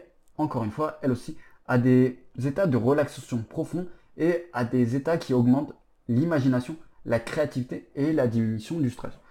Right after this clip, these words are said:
Donc déjà, juste avec ça, on s'aperçoit que tout ce que j'ai pu dire avant se rejoint par l'aspect neuroscientifique. On s'aperçoit aussi que l'état de flow, ou en fait le fait d'être dans cet état de flow,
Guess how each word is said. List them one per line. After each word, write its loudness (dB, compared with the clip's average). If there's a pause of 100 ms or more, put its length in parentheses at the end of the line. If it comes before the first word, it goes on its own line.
(180)
Donc 0
déjà, 0
juste -6
avec -2
ça, -4 (260)
on 0
s'aperçoit -4
que -6
tout -6
ce -10
que 0
j'ai 0
pu -2
dire -2
avant -4 (380)
se -6
rejoint 2
par -2
l'aspect -6 (100)
neuroscientifique. 2 (720)
On 2
s'aperçoit -2
aussi -8
que -6 (360)
l'état 2
de -4
flow, 2
ou 0
en -4
fait -4
le 0
fait -4
d'être 0
dans -6 (240)
cet -10
état -2
de 0
flow, -6